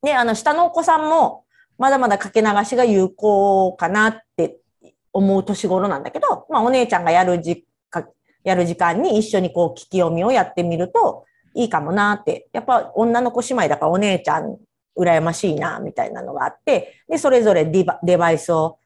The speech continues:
それぞれに用意してあげて、イヤホンとか、その、なんていうの？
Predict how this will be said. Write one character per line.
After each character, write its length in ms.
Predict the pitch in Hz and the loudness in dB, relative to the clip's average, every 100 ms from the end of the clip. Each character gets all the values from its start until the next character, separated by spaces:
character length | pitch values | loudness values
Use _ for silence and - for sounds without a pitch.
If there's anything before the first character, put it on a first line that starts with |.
| _ | _
そ 120 | - | -6
れ 100 | 180 | -2
ぞ 100 | 180 | 0
れ 80 | 160 | 0
に 120 | 151 | 0
用 160 | 156 156 | -2 -2
意 60 | 147 | -4
し 80 | |
て 120 | - 151 | -4 -4
あ 80 | |
げ 120 | 147 175 | -2 -2
て、 360 | 466 415 - _ _ _ _ _ - | -2 -4 -6 _ _ _ _ _ -4
イ 80 | |
ヤ 120 | 180 156 | -2 0
ホ 140 | 160 | -2
ン 80 | 151 | -4
と 100 | 151 | -6
か、 200 | 143 135 | -4 -4
そ 120 | 156 | -4
の、 140 | 143 | -4
な 120 | 143 147 | -4 -4
ん 40 | |
て 80 | - | -6
い 40 | |
う 20 | - | -8
の？ 180 | 220 | -8